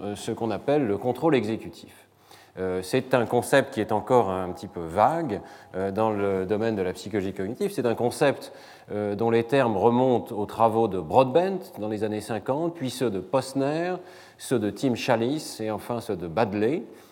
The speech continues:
euh, qui sont des psychologues qui ont essayé de définir un niveau des opérations qui contrôle les opérations les plus élémentaires, euh, de, de la psychologie. Alors le terme anglais, c'est celui de central executive, qu'on pourrait traduire par administrateur central,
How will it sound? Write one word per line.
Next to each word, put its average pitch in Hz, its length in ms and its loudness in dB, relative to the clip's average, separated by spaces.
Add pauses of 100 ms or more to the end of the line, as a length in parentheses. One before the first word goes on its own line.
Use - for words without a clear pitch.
(140)
euh, 95 80 -8
qui 92 120 -14
sont 120 200 -2
des 98 140 0
psychologues 135 580 2
qui 151 100 -2
ont 131 60 2
essayé 135 220 0
de 139 80 -2
définir 131 580 0
un 123 140 2
niveau 147 500 2
des 127 220 2
opérations 123 580 -2
qui 120 160 -8
contrôle 175 840 0
les 113 160 -2
opérations 117 440 -2
les 120 80 0
plus 113 220 -4
élémentaires, 104 640 -2 (400)
euh, 98 460 -2
de, 104 220 -4
de 104 100 -2
la 117 100 2
psychologie. 92 600 -4
Alors 120 220 0
le 131 100 4
terme 139 300 4
anglais, 123 400 2
c'est 110 100 -4
celui 104 240 -4
de - 60 -8
central 139 420 0
executive, 120 580 -4
qu'on 120 100 -4
pourrait 104 180 -4
traduire 113 320 -2
par - 180 -2
administrateur 120 800 -2
central, 131 640 -8